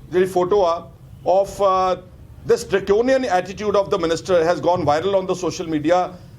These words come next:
ਇਸ ਲਈ ਅਗਰ ਰਾਹੁਲ ਗਾਂਧੀ ਜੀ ਕਹਿੰਦੇ ਆ ਕਿ ਅਸੀਂ ਗੁੱਡ ਗਵਰਨੈਂਸ ਦਿਆਂਗੇ,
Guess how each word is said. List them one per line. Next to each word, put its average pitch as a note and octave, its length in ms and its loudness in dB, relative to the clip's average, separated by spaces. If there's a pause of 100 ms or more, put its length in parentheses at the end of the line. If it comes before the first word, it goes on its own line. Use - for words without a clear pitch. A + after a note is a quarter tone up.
(140)
ਇਸ F#3+ 180 0
ਲਈ A3+ 300 0
ਅਗਰ A#3 160 2
ਰਾਹੁਲ G#3 340 -2
ਗਾਂਧੀ G3 260 -2
ਜੀ F3+ 140 -10
ਕਹਿੰਦੇ G#3 300 0
ਆ G#3 80 2
ਕਿ G3 180 0
ਅਸੀਂ F#3+ 360 -2 (400)
ਗੁੱਡ A#3+ 200 2
ਗਵਰਨੈਂਸ G3+ 440 0
ਦਿਆਂਗੇ, G3+ 720 0